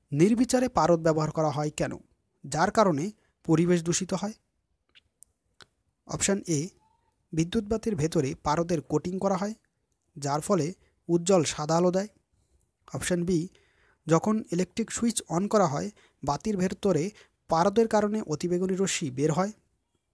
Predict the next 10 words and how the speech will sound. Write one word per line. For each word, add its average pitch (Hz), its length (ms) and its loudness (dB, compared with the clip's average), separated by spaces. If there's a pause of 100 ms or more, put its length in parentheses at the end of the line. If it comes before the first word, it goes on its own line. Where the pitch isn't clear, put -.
(920)
অপশন 175 300 -2
সি, 185 180 2 (680)
যখন 165 320 4 (220)
ইলেকট্রিক 175 400 -2
সুইচ 220 320 -4
on 170 240 -2
করা 220 180 0
হয়, 156 200 -4 (480)
বাতির 147 320 -2
ভেতরে 185 360 0